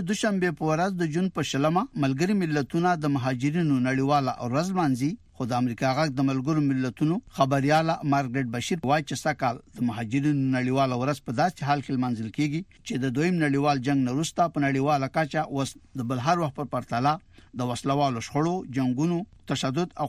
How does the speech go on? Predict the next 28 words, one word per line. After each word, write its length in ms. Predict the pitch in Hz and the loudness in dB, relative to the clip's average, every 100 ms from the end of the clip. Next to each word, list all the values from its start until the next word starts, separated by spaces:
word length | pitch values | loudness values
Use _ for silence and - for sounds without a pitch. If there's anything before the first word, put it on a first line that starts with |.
| - | -4
قدرتي 360 | 131 135 170 175 | -2 -2 -2 -2
آفاتو 340 | 139 160 143 123 | 0 -2 -2 -4
په 60 | 135 | -2
وجه 220 | 135 113 - - - | -2 -4 -8 -12 -8
د 120 | 120 131 | -2 -2
مهاجرینو 540 | 127 123 143 151 135 - | -2 -2 0 0 0 -2
شمیر 240 | 147 147 | -2 -2
ورځ 280 | 143 135 139 - | -2 -4 -4 -4
په 60 | 135 | -4
ورځ 160 | 131 131 135 | -4 -4 -4
زیاتیږي. 500 | 127 120 135 98 85 73 - - | -4 -4 -6 -6 -10 -16 -18 -6
د 80 | 113 117 | -2 0
ملګرو 320 | 120 123 135 131 | 0 0 2 2
ملتونو 440 | 127 131 - 139 127 | 0 -2 0 2 2
د 140 | 127 | 0
مهاجرینو 580 | 127 113 117 135 143 139 135 - - | 0 -2 -2 2 4 4 2 -4 -4
عالي 140 | 135 151 | -2 0
کمیشنري 580 | 143 135 120 127 127 156 | 2 0 0 0 2 2
یا 180 | 165 147 | 2 0
یو 120 | 135 135 | 2 2
ان 60 | 127 | 0
ایچ 100 | 113 | -2
سی 100 | 131 135 | 0 2
آر 120 | 175 - - | 2 -4 -14
په 100 | 110 | -6
خپل 180 | 147 | -2
یو 100 | 131 131 | 0 0
تازه 240 | 123 123 | 0 0